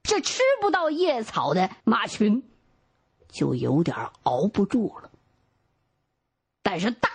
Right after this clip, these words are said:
耳马子嘛，就像凶恶的监狱里头那狱警似的，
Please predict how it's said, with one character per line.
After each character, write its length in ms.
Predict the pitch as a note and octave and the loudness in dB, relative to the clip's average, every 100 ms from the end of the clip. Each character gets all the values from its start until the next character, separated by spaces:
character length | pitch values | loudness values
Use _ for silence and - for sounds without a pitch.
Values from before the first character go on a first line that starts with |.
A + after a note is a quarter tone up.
| - E4 | -2 0
耳 140 | E4 B4+ A4+ | 2 2 0
马 260 | - - | 0 -2
子 120 | - C3 | -4 -6
嘛， 180 | - - _ _ _ _ _ _ _ _ _ _ _ _ | -10 -12 _ _ _ _ _ _ _ _ _ _ _ _
就 160 | G#4+ F4 | 0 2
像 140 | E4+ D#4+ | 2 0
凶 380 | - - A4+ G4+ G#4 A4+ | -2 -2 2 4 4 2
恶 160 | D#4+ | 4
的 120 | B3 - | 2 -2
监 320 | - A4 G4+ G#4+ A4 | -4 0 2 2 2
狱 140 | D#4+ | 2
里 160 | G#3 G3+ | 2 2
头 160 | C#4 | 2
那 100 | E4+ | 4
狱 300 | F#4+ A#4+ D#4 | 2 2 2
警 180 | G#3 A3 | 0 -6
似 340 | C#3 E3 A#3+ | -2 0 0
的， 120 | A#3 | -2